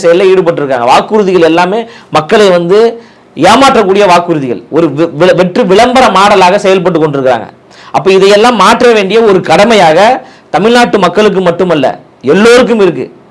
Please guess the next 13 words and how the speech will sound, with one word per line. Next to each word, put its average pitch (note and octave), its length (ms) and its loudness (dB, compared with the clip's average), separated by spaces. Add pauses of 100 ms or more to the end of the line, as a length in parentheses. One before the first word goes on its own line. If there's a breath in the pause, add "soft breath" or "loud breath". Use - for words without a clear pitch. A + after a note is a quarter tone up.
(200 soft breath)
அந்த F#3+ 420 0
அடிப்படையில G#3 400 0
தான் A3 160 0
எங்க F#3 200 0
தலைவர் F#3 360 2
அவர்கள் E3 340 0
வெற்றி E3 300 -4
பேரணியில் E3 460 -2
தமிழ்நாடு D#3 500 -2
என்று D3 500 -4 (400 loud breath)
மக்களை D#3+ 480 -2
நோக்கி F#3 240 -2
போறாரு. D3+ 360 -2